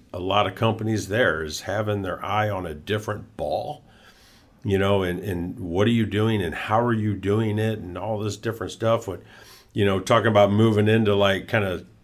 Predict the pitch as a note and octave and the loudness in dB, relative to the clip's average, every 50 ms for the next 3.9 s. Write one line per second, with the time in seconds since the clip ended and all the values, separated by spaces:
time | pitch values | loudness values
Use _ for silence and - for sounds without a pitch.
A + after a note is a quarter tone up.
0 | _ - - G2 F#2 - - B2 A2 A2 G#2 G#2+ G#2+ G#2 G2 G2+ G2 F#2+ F#2 E2+ | _ -10 -8 -8 -6 0 2 4 4 4 2 2 0 0 2 0 0 -2 -4 -4
1 | - A2+ A2 G#2+ G#2+ G#2+ G#2+ G#2 F#2 F#2 F#2+ F#2 F#2 F#2+ - G2+ G2+ G2+ A2 A2 | -4 -2 0 0 2 2 2 2 0 -2 -6 -6 -6 -8 -8 -6 -4 0 0 0
2 | G2+ G2+ F2+ - A2+ A2 A2 G#2 - - - A2+ G2+ F#2 - - A#2 A2 G#2 - | 0 0 -2 -2 -2 -2 -2 -2 -4 -4 -4 -4 -6 -6 -6 -6 -4 -4 -4 -4
3 | - A2 G2 F#2+ F#2+ G2+ A2+ C3 B2+ G2+ F#2 E2 F#2 F#2+ F#2+ F#2+ F2+ - | -6 -6 -6 -4 -2 0 0 0 0 -2 -4 -6 -6 -4 -4 -4 -6 -8